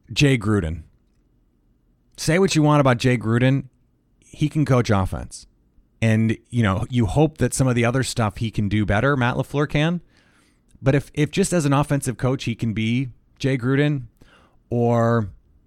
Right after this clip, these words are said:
you know, like I said, twenty fifteen Mike McCarthy, someone who's not actively hurting your team, if, if he's, you know, a,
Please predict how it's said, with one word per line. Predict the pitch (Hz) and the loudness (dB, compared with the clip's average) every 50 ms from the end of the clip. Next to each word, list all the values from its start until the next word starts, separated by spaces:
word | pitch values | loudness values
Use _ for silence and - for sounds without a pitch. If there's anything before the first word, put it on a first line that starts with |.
| _ _ _ _ | _ _ _ _
you | - 131 | -2 0
know, | 131 120 | 0 2
like | 120 127 - | 0 0 0
I | 135 | 0
said, | 123 - 127 101 92 | 0 2 0 -2 -2
twenty | - - 139 135 143 139 | -2 -2 2 2 2 2
fifteen | - - 139 131 - - - 131 131 147 160 | 2 2 0 0 0 -4 -4 -2 0 0 2
Mike | 143 131 131 131 | 0 0 -2 -2
McCarthy, | - 147 139 - 151 147 143 - 160 160 151 - - _ _ _ _ _ _ _ _ _ _ _ _ _ _ _ | -2 -2 0 0 0 0 0 0 -2 -2 -2 -4 -8 _ _ _ _ _ _ _ _ _ _ _ _ _ _ _
someone | - - 147 156 147 | -2 0 2 4 4
who's | 143 127 110 | 4 4 2
not | 123 123 127 123 | 2 0 2 2
actively | 123 123 - - 131 113 123 110 | 0 0 -2 -2 -2 -2 -2 0
hurting | 98 113 117 120 131 131 | 0 0 0 0 -2 -2
your | 123 120 | -2 -2
team, | 110 - - 123 127 131 131 | -2 -2 -2 0 0 2 0
if, | 113 107 - | 0 -2 -4
if | - - 110 - - | -4 -6 -6 -4 -4
he's, | 113 113 107 95 - - - | -4 -4 -4 -6 -8 -10 -6
you | - 123 | -2 -2
know, | 104 95 98 - - | -2 -2 -4 -4 -6
a, | 113 110 | -8 -8